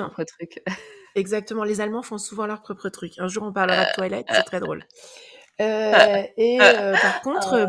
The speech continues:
Speaker 2: pour
Speaker 1: je veux
Speaker 2: le
Speaker 1: savoir comment ils
Speaker 2: deuxième,
Speaker 1: disent
Speaker 2: euh,
Speaker 1: Twilight en allemand.
Speaker 2: <laughs> ouais, on v-, faudra qu'on fasse, qu'on parle de Twi-, Twilight un jour, c'est obligé.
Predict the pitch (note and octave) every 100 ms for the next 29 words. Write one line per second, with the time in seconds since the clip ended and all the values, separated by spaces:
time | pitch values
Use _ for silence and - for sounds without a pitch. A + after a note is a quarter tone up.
0 | F#3 B3 C4+ G#3 G3+ G3 E3 A#3 G#3+ G#3
1 | G3 F#3+ E3+ E3+ F3 E3+ B3+ - G#3+ A3+
2 | A#3+ A3 - D4 F#3 A3+ F#3 F#3+ F#3+ G3+
3 | G3 F3 - G3+ F3 F3+ F#3 F3 D#3+ -
4 | F3+ E3+ E3+ - - F#3+ F#3 G3+ G3 F#3+
5 | F#3+ A3 B3 - G3+ F#3 F#3